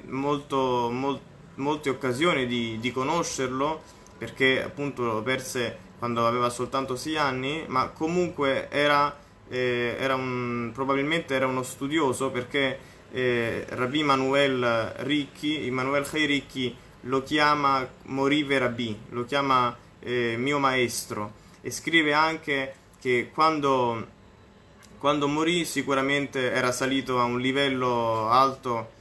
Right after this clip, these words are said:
di fronte al Signore Dio, e quindi è, è possibile che anche il padre fosse, fosse un, uno studioso di Torah. E ad ogni modo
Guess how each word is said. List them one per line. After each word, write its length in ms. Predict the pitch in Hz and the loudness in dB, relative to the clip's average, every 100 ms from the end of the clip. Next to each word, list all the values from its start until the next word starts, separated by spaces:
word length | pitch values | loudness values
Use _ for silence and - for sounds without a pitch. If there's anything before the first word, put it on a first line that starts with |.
| - - | -20 -18
di 180 | 123 123 | -8 -4
fronte 640 | 156 156 147 135 127 - | 0 0 0 0 0 0
al 200 | 123 123 | -2 -2
Signore 420 | - 127 123 120 | -2 0 2 2
Dio, 160 | 110 104 | 0 -4
e 60 | |
quindi 360 | 107 147 127 117 - - - - - - | -2 -2 0 -2 -4 -20 -20 -20 -20 -18
è, 220 | - 127 - | -6 -4 -4
è 80 | 117 | -8
possibile 600 | - 127 147 135 127 123 | -6 -4 -2 0 2 2
che 380 | 120 120 117 - - - - | 4 2 0 -12 -20 -20 -8
anche 360 | 131 139 139 143 | -2 -2 0 2
il 240 | 127 123 | 4 2
padre 400 | 120 156 156 131 | 2 4 4 2
fosse, 640 | 123 139 131 - 131 120 120 | -4 -4 -6 -2 -2 0 -2
fosse 400 | 127 127 - 131 | -4 -8 -4 -2
un, 400 | 123 120 123 120 | -2 -2 -4 -2
uno 220 | 123 131 | 0 -2
studioso 580 | 123 131 123 135 135 127 | -2 -6 0 2 2 0
di 140 | 117 | -2
Torah. 340 | 117 113 95 - - - - - - - | -2 -2 -2 -4 -20 -20 -20 -20 -20 -16
E 600 | - 80 135 139 139 135 | -8 -2 0 0 0 0
ad 100 | 131 | -2
ogni 140 | 160 170 | -2 0
modo 560 | 185 180 151 139 123 | 2 2 4 2 0